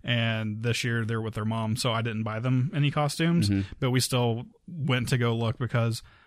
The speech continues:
Speaker 1: um, I was trying to see if there was anything that came out new that I like. Uh, usually when I buy costumes, I piece everything together. Like, I don't buy a costume.
Speaker 2: Mm-hmm.
Speaker 1: This year I did buy a costume just because, um, it
Speaker 2: 'Cause I'm
Speaker 1: just
Speaker 2: making you?
Speaker 1: No, uh,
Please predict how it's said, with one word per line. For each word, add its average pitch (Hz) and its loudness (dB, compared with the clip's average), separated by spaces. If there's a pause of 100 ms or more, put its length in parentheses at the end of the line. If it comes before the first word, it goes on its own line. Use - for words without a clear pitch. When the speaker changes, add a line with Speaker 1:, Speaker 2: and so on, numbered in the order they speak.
(140)
Speaker 1:
um, 110 -2
I 120 0
was 117 0
trying 113 0
to 110 -2
see 117 0
if 113 -2
there 131 0
was 117 0
anything 117 0
that 113 -2
came 113 -2
out 113 -2 (100)
new 120 4
that 123 -2
I 123 -2
like. 117 0 (440)
Uh, 123 2
usually 135 0
when 120 0
I 120 2
buy 123 0
costumes, 117 -2
I 110 -2
piece - -2
everything 131 2
together. 123 0
Like, 131 -2
I 120 2
don't 123 0
buy 113 0
a 110 -4
costume. 147 0
Speaker 2:
Mm-hmm. 101 2
Speaker 1:
This 151 2
year 127 2
I 113 0
did 110 -6
buy 110 -8
a 107 -10
costume 113 -8
just 113 -10
because, 117 -8 (480)
um, 110 -6 (800)
it 139 2
Speaker 2:
'Cause 127 8
I'm 117 8
Speaker 1:
just 104 6
Speaker 2:
making 127 2
you? 135 -2 (140)
Speaker 1:
No, 165 10 (240)
uh, 156 6